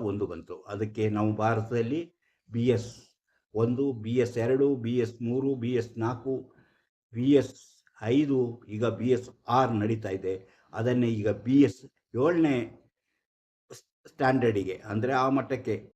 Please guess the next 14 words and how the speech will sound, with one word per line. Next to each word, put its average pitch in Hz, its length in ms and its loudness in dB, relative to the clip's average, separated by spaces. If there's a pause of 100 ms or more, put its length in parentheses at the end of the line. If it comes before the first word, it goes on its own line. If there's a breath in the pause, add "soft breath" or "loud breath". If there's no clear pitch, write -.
(180)
ವಾಯು 123 320 2
ಮಾಲಿನ್ಯವನ್ನು 117 760 2
ಅಥವಾ 120 260 -2 (340 loud breath)
ನಮ್ಮ 120 220 2
ಪರಿಸರಕ್ಕೆ 131 600 -2
ಹಾನಿಯಾಗುವಂತಹ 113 920 -2 (1160 loud breath)
ರೀತಿಯಲ್ಲಿ 151 560 4 (160)
ಉತ್-, 127 240 -10 (180)
ಗಾಡಿಯಿಂದ 147 520 2
ಉತ್ಪಾದನೆ 131 580 0
ಆಗುವಂಥ 101 340 -2
ಯಾವುದೇ 113 320 0
ಮೋಟಾರ್ 127 400 0
ವೆಹಿಕಲಿಂದ 107 560 0